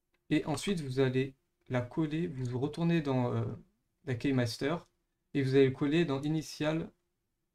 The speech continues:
I P adresse. Et tac, une fois que ça c'est fait, vous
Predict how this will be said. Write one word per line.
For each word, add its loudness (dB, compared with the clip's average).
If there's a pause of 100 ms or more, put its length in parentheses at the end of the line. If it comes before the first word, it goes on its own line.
(480)
I -6
P 0
adresse. -4 (1400)
Et -12
tac, 2
une -2
fois 2
que 2
ça 0
c'est 2
fait, 4
vous -12